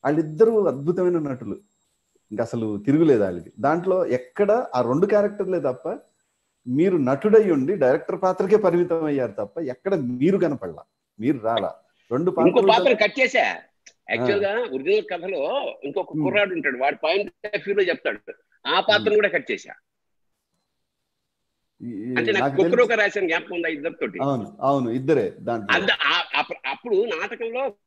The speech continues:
Speaker 2: ఇద్దరిని పెట్టి సక్సెస్ అయ్యాను కదా, ఇది ఎందుకు అవ్వలేను అన్న ఒక challenge తీసుకున్నా.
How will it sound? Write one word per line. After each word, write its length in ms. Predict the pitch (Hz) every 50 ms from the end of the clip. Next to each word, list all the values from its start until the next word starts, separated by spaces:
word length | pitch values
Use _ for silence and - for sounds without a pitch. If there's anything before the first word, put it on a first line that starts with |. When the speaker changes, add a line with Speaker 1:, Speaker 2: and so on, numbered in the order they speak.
| _ - - _ -
Speaker 2:
ఇద్దరిని 300 | 143 139 160 202 196 170
పెట్టి 220 | 185 196 220 233
సక్సెస్ 380 | - 202 165 - - 220 - 214
అయ్యాను 260 | 185 180 185 180 156
కదా, 440 | 139 135 120 117 127 151 214 269 - _ _ _ _ _ _ _ _ _ _ _ _ _ _ -
ఇది 200 | 170 190 190 220
ఎందుకు 340 | 233 240 240 254 285 254 262
అవ్వలేను 640 | 247 226 226 233 226 226 226 226 226 220 220 220 220
అన్న 180 | 214 214 214 202
ఒక 140 | 202 160
challenge 500 | 151 - - 190 220 233 233 226 208 175
తీసుకున్నా. 380 | 156 151 - - - 107 82